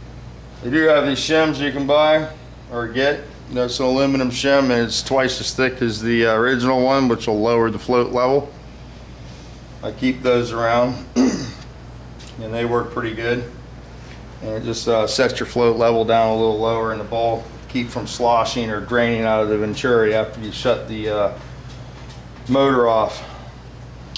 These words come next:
And what I mean by venturi is the booster tube here. So I'm gonna take the gasket off, see if we got another one of these. Might have one.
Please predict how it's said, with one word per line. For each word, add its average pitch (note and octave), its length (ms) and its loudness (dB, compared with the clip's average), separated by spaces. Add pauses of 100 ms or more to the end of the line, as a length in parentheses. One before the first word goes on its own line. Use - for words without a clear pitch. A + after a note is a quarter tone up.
(340)
And A#2+ 140 -4
what C3 120 2
I C3 60 4
mean C3 240 2
by A#2+ 160 4
venturi A#2 520 2
is G#2+ 200 -2
the G#2 60 -8
booster A#2+ 460 0
tube G#2+ 360 -4
here. G2+ 260 -2 (460)
So A#2+ 100 -12 (1300)
I'm C3 60 -8
gonna A#2+ 120 -4
take B2+ 200 0
the A#2+ 60 -6
gasket B2 500 2
off, A#2+ 280 2
see B2+ 100 -6
if A#2+ 80 -4
we A#2 120 -4
got A#2+ 200 4
another B2 300 2
one A#2 160 -4
of A#2 80 -6
these. B2 500 -4 (1600)
Might - 80 -12
have A#2 280 -2
one. A#2 280 -6